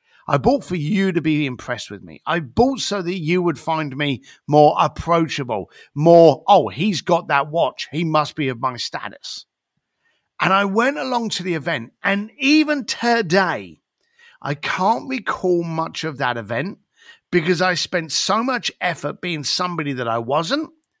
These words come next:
We openly say that I never went. I never went to the best party that I threw. This alter ego did. And when the photographs came, and <laughs> you know,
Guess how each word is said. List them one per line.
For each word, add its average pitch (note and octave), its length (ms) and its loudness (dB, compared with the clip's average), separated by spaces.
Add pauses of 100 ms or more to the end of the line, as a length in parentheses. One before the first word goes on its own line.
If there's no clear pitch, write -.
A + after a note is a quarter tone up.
(560)
We F3 240 -2
openly G#3 480 2
say D#3+ 320 -2
that C3+ 120 -4
I D3 60 -2
never E3 220 -6
went. F3+ 300 -6 (720)
I A3+ 180 2
never A3+ 280 0
went E3+ 280 0
to D#3 100 -6
the C3 100 -4
best G3+ 420 -6
party D3+ 440 -2
that A#2+ 240 -4
I C3 220 0
threw. A2+ 380 -12 (800)
This D3 280 -4
alter G#3+ 380 4
ego F#3+ 520 -6
did. - 300 -16 (480)
And E3+ 360 0
when F#3+ 380 0
the B3 80 0
photographs D#3+ 680 2
came, A#2 260 -6
and C3+ 160 -8
<laughs> - 40 -14
you G#3+ 60 0
know, E3 120 4